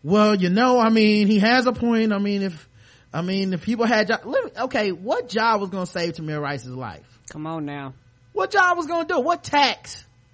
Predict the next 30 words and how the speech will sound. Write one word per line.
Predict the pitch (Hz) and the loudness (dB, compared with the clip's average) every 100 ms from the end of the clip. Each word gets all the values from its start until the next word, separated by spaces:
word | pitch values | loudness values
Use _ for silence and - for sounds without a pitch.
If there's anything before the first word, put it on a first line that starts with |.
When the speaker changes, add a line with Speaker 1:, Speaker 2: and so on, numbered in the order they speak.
| _ _ _ _ | _ _ _ _
Speaker 1:
was | 214 214 | 0 2
gonna, | 254 226 185 185 | 0 0 -4 -4
was | 202 | -4
gonna | 165 226 208 | 0 -2 0
do | 180 196 | -2 -2
that? | 151 98 - _ _ _ _ _ _ _ _ _ _ _ _ _ | -4 -8 -16 _ _ _ _ _ _ _ _ _ _ _ _ _
'Cause, | - 214 | -4 -2
uh, | 196 185 185 | -2 -6 -4
last | 247 320 320 | 0 0 2
I | 294 277 | 0 -2
checked, | 294 240 240 | -2 -2 -4
kids | 277 277 262 | -6 -6 -6
playing | - 254 240 | -6 -4 -2
with | 214 | -2
B | 202 254 | -2 -2
B | 226 196 | -2 -2
guns | 190 185 180 151 | -2 -2 -4 -6
and | 160 | -6
getting | 190 185 | -4 -6
killed | - 220 208 | 0 0 2
by | 196 180 | 0 -4
the | |
cops, | 156 208 202 147 - - _ _ _ _ _ _ _ _ 90 135 131 120 120 | -4 -2 -2 -2 -8 -20 _ _ _ _ _ _ _ _ -20 -16 -16 -16 -4
they | 202 | 2
don't | 269 254 | 2 2
have | 254 220 | 0 0
time | - 233 233 202 | 0 2 2 0
to | |
say, | 165 214 180 - _ _ _ | -2 -2 -2 -6 _ _ _
"Well, | 123 131 127 | -8 -6 -6